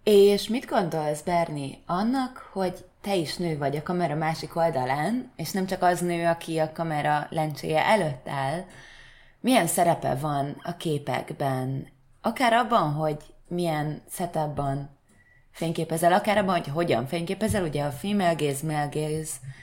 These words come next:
kulcsszavak hihetetlen nagy, ö,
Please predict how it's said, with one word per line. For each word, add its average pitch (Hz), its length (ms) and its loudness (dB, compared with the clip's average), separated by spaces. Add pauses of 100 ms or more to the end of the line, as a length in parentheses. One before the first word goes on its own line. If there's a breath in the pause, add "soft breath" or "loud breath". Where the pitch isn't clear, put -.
(480 loud breath)
kulcsszavak 156 800 0
hihetetlen 139 840 -6
nagy, 135 420 -4
ö, 131 380 -4